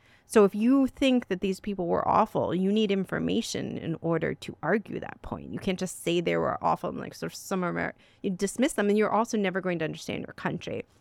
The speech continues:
And then at the other end of the spectrum are the people who are like, "They're trying to cancel him. He, we should celebrate him,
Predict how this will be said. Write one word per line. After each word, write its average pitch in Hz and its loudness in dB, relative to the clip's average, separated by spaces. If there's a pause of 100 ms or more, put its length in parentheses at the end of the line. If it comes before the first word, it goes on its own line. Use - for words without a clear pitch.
(160)
And 220 4
then 220 6
at 214 0
the - 0
other 269 4
end 196 0
of 180 -10
the 190 -6
spectrum 247 -2
are 175 -2
the - -2
people 175 -2
who 180 0
are 165 2
like, - -4 (460)
"They're 339 8
trying 302 6
to 285 4
cancel 285 4
him. 254 6
He, 247 2
we 277 2
should 262 -2
celebrate 254 6
him, 196 2